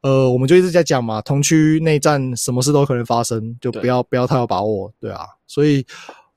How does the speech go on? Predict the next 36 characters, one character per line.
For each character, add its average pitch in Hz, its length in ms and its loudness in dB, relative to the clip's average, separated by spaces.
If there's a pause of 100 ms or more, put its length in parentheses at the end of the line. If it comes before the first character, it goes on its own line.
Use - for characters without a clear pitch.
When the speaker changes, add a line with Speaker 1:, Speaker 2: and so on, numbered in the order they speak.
Speaker 1:
我 151 100 2
觉 170 100 4
得 185 80 6
再 190 120 4
看 160 260 -2
啊， 113 260 -8 (280)
等， 143 220 0
等， 160 200 2
我 156 140 4
觉 175 80 6
得 214 120 6
他， 202 220 0
他 208 240 0
的 196 160 2
成 156 260 0
绩 175 220 -2
要 170 160 4
等 127 160 -4
到 151 160 2
整 120 260 -2
季， 139 320 -8
整 131 220 0
个 135 100 2
球 131 220 2
季 147 260 0
结 135 220 2
束 156 240 2
了 131 100 4
以 113 140 -2
后 131 200 2
再 143 200 0
来 113 160 -4
看 135 240 -2
会 131 160 0
比 107 140 -16
较 110 420 -4